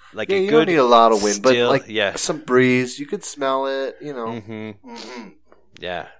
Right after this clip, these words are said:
Speaker 1: that's a good day. I'm, I'm enjoying this day. <laughs>
Speaker 2: Yes, sir.
Speaker 1: Yeah. All right.
Speaker 2: I like the fall. I like the fall.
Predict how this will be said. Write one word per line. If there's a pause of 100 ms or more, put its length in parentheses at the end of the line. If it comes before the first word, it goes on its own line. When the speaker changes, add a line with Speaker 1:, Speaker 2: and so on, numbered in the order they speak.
Speaker 1:
that's
a
good
day. (160)
I'm,
I'm
enjoying
this
day.
<laughs>
Speaker 2:
Yes,
sir. (280)
Speaker 1:
Yeah. (340)
All
right.
Speaker 2:
I
like
the
fall.
I
like
the
fall.